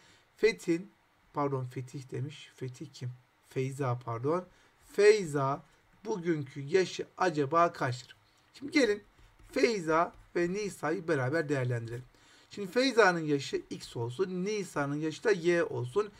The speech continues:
ve x artı y'nin otuz yedi olduğunu bilmekteyiz. Devam edelim. Feyza Nisa'nın yaşındayken, demek ki Nisa küçük, Y küçük. O zaman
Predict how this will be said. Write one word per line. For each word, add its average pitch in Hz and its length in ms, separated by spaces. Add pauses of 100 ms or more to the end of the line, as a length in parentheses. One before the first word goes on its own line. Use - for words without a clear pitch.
(220)
ve 165 80
x - 400
artı 147 360
y'nin 180 500 (340)
otuz 190 340
yedi 156 200 (140)
olduğunu 202 520
bilmekteyiz. 143 580 (500)
Devam 233 380
edelim. 120 200 (880)
Feyza 226 640 (220)
Nisa'nın 226 680
yaşındayken, 180 720
demek 202 300
ki 160 120
Nisa 147 440
küçük, 127 280 (460)
Y 175 400
küçük. - 360 (420)
O 196 120
zaman 190 280